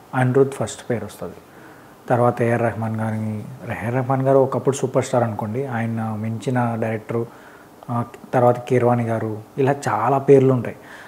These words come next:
అయితే Game Changer ఒక prestigious movie, Game Changer ఒక హై budget మూవీకి చాలా వరకు ఒక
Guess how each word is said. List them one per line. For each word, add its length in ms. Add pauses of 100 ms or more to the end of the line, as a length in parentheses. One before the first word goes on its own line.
(140)
అయితే 580
Game 240
Changer 260
ఒక 140
prestigious 800
movie, 240 (160)
Game 200
Changer 240
ఒక 120
హై 220
budget 420
మూవీకి 640 (800)
చాలా 160
వరకు 400
ఒక 360